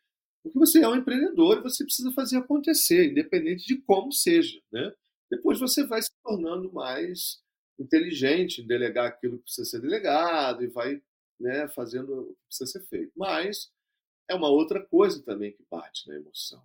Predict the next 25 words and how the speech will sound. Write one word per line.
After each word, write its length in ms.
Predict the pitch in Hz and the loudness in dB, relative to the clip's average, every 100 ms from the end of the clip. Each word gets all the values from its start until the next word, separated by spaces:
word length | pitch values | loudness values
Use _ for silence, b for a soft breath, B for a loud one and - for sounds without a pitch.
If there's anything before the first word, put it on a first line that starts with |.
| _ | _
de 120 | - | -18
você 520 | 90 - - 104 123 - _ _ _ _ | -12 -8 -4 -2 -2 -6 _ _ _ _
se 100 | 117 | -6
sentir 640 | - 147 127 - 185 196 | -4 -4 -4 -6 -6 -8
mais 280 | 139 123 120 | -6 -4 -4
sobrecarregado 920 | - 110 110 107 107 104 90 98 101 | -6 -6 -6 -8 -8 -8 -8 -8 -6
e 40 | 107 | -6
mais 220 | 95 92 | -6 -10
sozinho, 560 | - - 85 - 85 _ _ _ _ _ 92 | -10 -10 -8 -12 -14 _ _ _ _ _ -16
né? 240 | 101 - _ _ _ | -14 -14 _ _ _
Mas 200 | - - | 0 0
isso 200 | 98 - | -2 -4
é 40 | 117 | -4
normal. 760 | 160 185 170 131 127 90 - _ _ - | -4 -4 -2 2 2 0 -4 _ _ -4
Eu 140 | 131 | -2
acho 320 | 170 196 190 - | -2 -4 -8 -12
que, 720 | - 170 156 143 127 110 - - _ _ _ _ _ _ _ | -6 0 2 2 2 -2 -4 -14 _ _ _ _ _ _ _
outro 220 | 92 104 | -20 -6
dia 120 | 104 | -2
eu 60 | 131 | 0
vi 80 | 120 | -2
uma 180 | 107 101 | -4 -6
questão: 460 | - - 120 117 - | -8 -8 -12 -12 -10
quando 200 | 123 113 | -8 -6
você 300 | 110 - | -6 -6